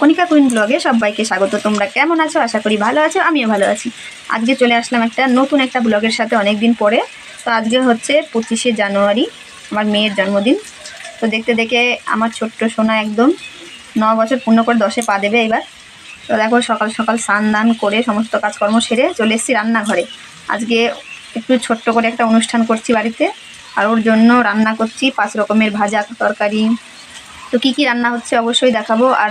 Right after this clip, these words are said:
লাস্ট অবধি ভিডিওটা দেখতে থাকো, অবশ্যই ভালো লাগবে। আর দেখো, আমি সব কিছু একদম রান্নাঘরে ছড়িয়ে নিয়েছি। তো চলো, তোমাদের সাথে সব কিছু দেখাই। দেখো, আমি সব কিছু একদিকে কাটছি, একদিকে রান্না করছি। দেখো, এদিকে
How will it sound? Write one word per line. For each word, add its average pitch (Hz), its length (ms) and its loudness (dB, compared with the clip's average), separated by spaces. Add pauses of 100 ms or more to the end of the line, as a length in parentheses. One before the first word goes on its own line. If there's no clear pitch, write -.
লাস্ট 220 260 -2
অবধি 233 240 2
ভিডিওটা 220 280 2 (100)
দেখতে 214 280 0
থাকো, 220 200 0 (680)
অবশ্যই 247 420 0
ভালো 220 200 -2
লাগবে। 220 240 0 (180)
আর 226 140 -2
দেখো, 226 160 -4 (100)
আমি 240 100 2 (100)
সব 226 100 0 (100)
কিছু 240 220 0
একদম 240 220 4
রান্নাঘরে 226 440 0
ছড়িয়ে 220 340 0
নিয়েছি। 220 260 0 (460)
তো - 120 -4
চলো, 226 180 -2
তোমাদের 220 200 -2
সাথে 220 180 -2
সব 208 120 -2
কিছু 226 200 0
দেখাই। - 260 -4 (800)
দেখো, - 160 -4 (140)
আমি 254 180 0
সব 233 100 -2 (120)
কিছু 247 180 0 (560)
একদিকে 226 340 2 (680)
কাটছি, 214 440 -2 (680)
একদিকে 220 320 0
রান্না 196 260 -2
করছি। 196 260 -4
দেখো, 190 160 -2 (500)
এদিকে 226 200 2